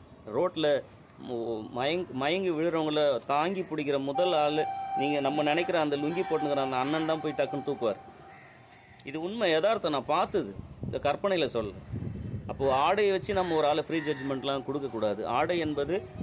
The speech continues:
அவங்க கம்ஃபர்ட்டுக்கு போடுறது. அந்த ஆடை தயாரிப்புல தமிழர்கள்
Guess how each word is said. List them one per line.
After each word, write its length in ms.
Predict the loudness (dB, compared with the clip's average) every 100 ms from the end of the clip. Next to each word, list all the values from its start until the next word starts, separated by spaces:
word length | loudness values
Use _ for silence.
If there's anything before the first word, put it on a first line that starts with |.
| -2
அவங்க 440 | 0 0 0 0
கம்ஃபர்ட்டுக்கு 400 | -2 -4 -4 -4 -2
போடுறது. 420 | -2 -2 -8 -14 -20 -20 -18 -16 -14 -14 -14 -6
அந்த 420 | -4 2 4 4
ஆடை 280 | 4 4 2
தயாரிப்புல 520 | 2 2 2 0 -2
தமிழர்கள் 640 | 0 0 0 0 0 0